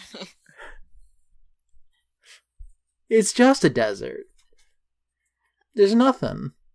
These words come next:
Speaker 1: Shaggy, you're on just a beach.
Speaker 2: Yeah, but just a beach is right next to just a city.
Speaker 1: <laughs>
Speaker 2: Um, but there's a billboard about a vampire rock music festival. Vampire Rock is a fictional landmark.
Speaker 1: Yes.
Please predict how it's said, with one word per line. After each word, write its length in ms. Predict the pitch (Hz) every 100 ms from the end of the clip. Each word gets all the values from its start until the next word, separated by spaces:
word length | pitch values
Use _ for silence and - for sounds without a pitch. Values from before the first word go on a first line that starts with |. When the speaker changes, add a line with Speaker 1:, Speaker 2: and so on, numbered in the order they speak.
| _
Speaker 1:
Shaggy, 380 | - 349 320 294
you're 260 | 269 302
on 220 | 320 311 269
just 300 | 285 285 226
a 60 |
beach. 560 | 240 269 208 - - - - _ _ _ _ _ _ _ _ _ _ _ _ _ _ _ _
Speaker 2:
Yeah, 240 | 160 208
but 180 | 175 135
just 280 | - 165 -
a 60 | 120
beach 280 | 147 151 120
is 120 | 104
right 140 | 123 120
next 180 | 120
to 100 | -
just 320 | 113 123 120 -
a 60 |
city. 440 | - 143 - - - -
Speaker 1:
<laughs> 140 | - - - - _ _ _ _ _ _ _ _ _ _ _ _ _
Speaker 2:
Um, 400 | 135 139 139 139
but 80 | 147
there's 180 | 185 180
a 60 | 180
billboard 560 | 151 160 147 151 156
about 280 | 147 143 143
a 40 |
vampire 600 | 123 127 135 139 139 131 123
rock 240 | 127 127
music 340 | 131 123 135
festival. 640 | - 135 - 127 127 127 - _ - -
Vampire 580 | 190 247 233 196 190 160
Rock 320 | 139 135 135
is 120 | 120
a 80 | 117
fictional 500 | - 127 - 127 120
landmark. 560 | 98 87 - - _ - _
Speaker 1:
Yes. 420 | - 160 - -